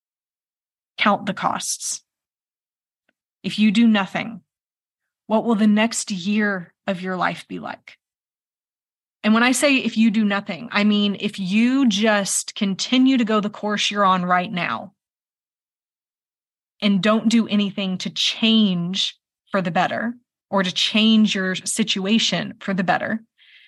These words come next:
what will your life be like in the next year, in the next five years,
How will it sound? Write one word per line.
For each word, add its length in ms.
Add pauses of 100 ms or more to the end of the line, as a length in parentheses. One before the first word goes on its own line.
(360)
what 340
will 140
your 180
life 320
be 160
like 240
in 140
the 80
next 500 (140)
year, 420 (1200)
in 120
the 80
next 320
five 360
years, 380